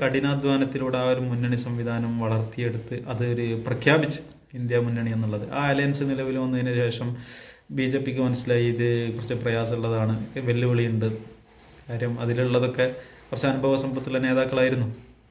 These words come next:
ഡി എം കെ ഒക്കെ ശക്തമായ രീതിയിൽ ഇടപെട്ടിരുന്നു ഇന്ത്യ മുന്നണിയിൽ. ഏതായാലും ഒരു ആശ്വാസമായിട്ട് ഇന്ത്യ മുന്നണി നിലവിൽ വന്നിട്ടുണ്ട്. നിലവിൽ വന്നതെന്ന് മാത്രമല്ല, ഒരു വളരെ മികച്ച രീതിയിൽ,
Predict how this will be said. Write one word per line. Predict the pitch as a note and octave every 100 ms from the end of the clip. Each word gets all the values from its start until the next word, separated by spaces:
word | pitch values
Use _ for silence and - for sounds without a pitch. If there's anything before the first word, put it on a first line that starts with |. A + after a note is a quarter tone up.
| - - - - - B2
ഡി | B2+
എം | C3 B2
കെ | C3
ഒക്കെ | B2+ B2
ശക്തമായ | - C3 C3 C3 C3+
രീതിയിൽ | C3 B2+ B2
ഇടപെട്ടിരുന്നു | A#2 A#2 A2+ A2 G#2+ - - - - - - - - - -
ഇന്ത്യ | C3 A#2+ A#2
മുന്നണിയിൽ. | A#2 A2+ A2 A2 - - - - - _ _ - - C#3
ഏതായാലും | D3 D3
ഒരു | D3 C#3
ആശ്വാസമായിട്ട് | C#3 D3+ C#3+ C#3+ C#3 C3+ C3+ C3+
ഇന്ത്യ | C3 C3 C3
മുന്നണി | C3 B2+ B2+
നിലവിൽ | B2 B2+ B2+
വന്നിട്ടുണ്ട്. | A#2+ A#2+ - A#2 A2 G#2+ - - - - - - -
നിലവിൽ | C3+ C#3 D3+ D#3+ D3+
വന്നതെന്ന് | D3 D3 C#3+ C3+
മാത്രമല്ല, | C3 C3 B2+ A#2+ A#2+ B2 -
ഒരു | C#3 C#3 C3+ - - - C3+
വളരെ | B2+ C3 D3 D#3+ D#3+ - - - - - - - - - - C#3 D3
മികച്ച | D3+ F#3 F3 G#3+ F3+
രീതിയിൽ, | C#3 B2